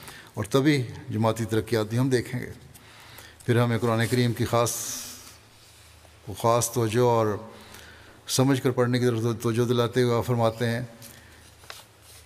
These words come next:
याद रखना चाहिए कि कुरान शरीफ ने पहली किताबों और नबियों पर एहसान किया है,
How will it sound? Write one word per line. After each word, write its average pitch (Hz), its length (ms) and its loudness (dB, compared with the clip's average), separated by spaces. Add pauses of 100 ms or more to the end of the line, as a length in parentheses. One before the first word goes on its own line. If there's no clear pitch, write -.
याद 117 280 2
रखना 127 200 2
चाहिए 123 420 2 (680)
कि 120 120 -4
कुरान 120 280 2
शरीफ 123 300 0
ने 131 100 2
पहली 127 280 2
किताबों 127 460 2 (560)
और 120 160 -2
नबियों 123 360 2
पर 127 140 0
एहसान 123 360 2
किया 123 240 -4
है, - 100 -12